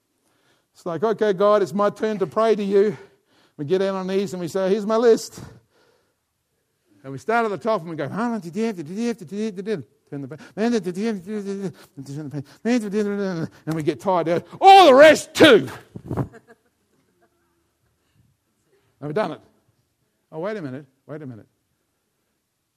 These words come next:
In Isaiah fifty verse four, the Lord says, Jesus says this, "Morning by morning, he wakens my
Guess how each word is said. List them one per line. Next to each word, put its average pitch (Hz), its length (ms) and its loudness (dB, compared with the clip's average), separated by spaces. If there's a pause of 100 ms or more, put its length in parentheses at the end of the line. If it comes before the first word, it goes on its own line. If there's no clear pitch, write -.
(840)
In 151 80 -8
Isaiah 185 400 0
fifty 180 280 -10
verse 143 200 -10
four, 123 420 -8 (500)
the 156 100 -8
Lord 202 260 2
says, 117 240 -14
Jesus 156 360 -16
says 127 180 -16
this, 117 200 -18 (1200)
"Morning 226 680 -4
by 175 180 -6
morning, 160 680 -8 (1300)
he 185 180 -4
wakens 202 540 -2
my 170 180 -10